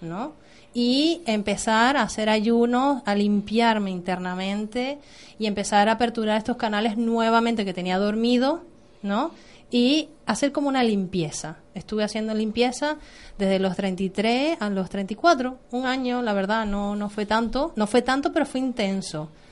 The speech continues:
porque yo misma indagaba, ¿sabes? Hacía mis trabajos de,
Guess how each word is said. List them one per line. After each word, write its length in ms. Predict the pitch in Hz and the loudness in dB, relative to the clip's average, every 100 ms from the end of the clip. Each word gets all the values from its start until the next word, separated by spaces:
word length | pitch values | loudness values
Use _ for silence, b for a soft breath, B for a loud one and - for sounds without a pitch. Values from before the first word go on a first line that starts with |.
| B B - | B B -6
porque 300 | 202 196 190 | -4 0 0
yo 160 | 190 214 | 2 2
misma 520 | 220 233 214 254 277 | 2 2 2 0 0
indagaba, 1080 | 247 202 180 175 190 196 202 214 214 226 240 | 2 6 6 6 2 2 0 0 0 -4 -6
¿sabes? 380 | - 196 196 196 | -4 -2 -2 -4
Hacía 380 | 175 208 196 202 | -4 0 0 2
mis 240 | 214 214 | 0 -2
trabajos 480 | 196 175 175 208 214 | -2 0 0 0 -2
de, 300 | 208 196 | 0 -2